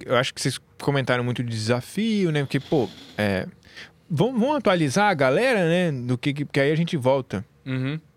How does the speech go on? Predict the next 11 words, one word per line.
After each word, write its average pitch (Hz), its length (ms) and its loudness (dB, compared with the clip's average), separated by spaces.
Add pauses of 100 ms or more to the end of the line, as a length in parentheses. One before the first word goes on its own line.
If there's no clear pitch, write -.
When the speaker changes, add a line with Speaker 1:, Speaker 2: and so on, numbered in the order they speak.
(220)
Speaker 1:
pro, 123 100 -4
pro 120 220 0
início. 147 400 0
Speaker 2:
Sim. 160 220 0 (760)
Speaker 1:
Porque - 160 0
eu 151 60 6
acho 151 160 0
que - 80 -20 (160)
faz 151 180 4
sentido, 160 300 2
assim, 139 320 0